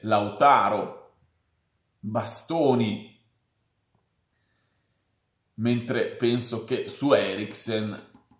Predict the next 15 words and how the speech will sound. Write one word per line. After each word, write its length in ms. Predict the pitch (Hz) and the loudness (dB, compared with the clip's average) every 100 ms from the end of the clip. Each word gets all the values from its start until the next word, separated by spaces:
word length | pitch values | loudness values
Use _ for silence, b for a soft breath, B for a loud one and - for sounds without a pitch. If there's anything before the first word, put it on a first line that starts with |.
| _ | _
potrebbe 520 | 107 107 110 101 107 | -10 -4 -2 0 2
dare 240 | 110 104 | 4 4
il 80 | 98 | 0
suo 380 | - 131 117 - | 0 2 2 0
ok 640 | 147 139 117 120 120 - | 4 6 6 6 4 0
in, 200 | 104 110 | -6 -4
eh, 800 | 107 - 95 98 92 98 95 90 - _ _ _ _ _ _ _ _ _ _ _ _ | -4 -6 -8 -8 -8 -8 -10 -14 -20 _ _ _ _ _ _ _ _ _ _ _ _
con 240 | - 117 | -4 -2
un 160 | 113 113 | -2 0
altro, 640 | 113 110 107 - 120 110 | 2 2 0 -4 -2 -2
diciamo, 680 | 110 107 131 117 117 110 - | -4 -2 2 2 2 -4 -6
sostituto 840 | - 123 - 113 107 135 - 117 | -6 -6 -6 -8 -2 -2 2 6
all'altezza. 1400 | 117 123 120 120 - 139 123 - - 127 127 - - - - | 8 8 6 4 2 4 4 2 6 8 8 2 -10 -18 -20
Su 300 | - 131 123 | -10 -4 0
Brozovic 800 | 117 147 127 127 123 120 110 - | 8 10 10 8 4 2 0 -2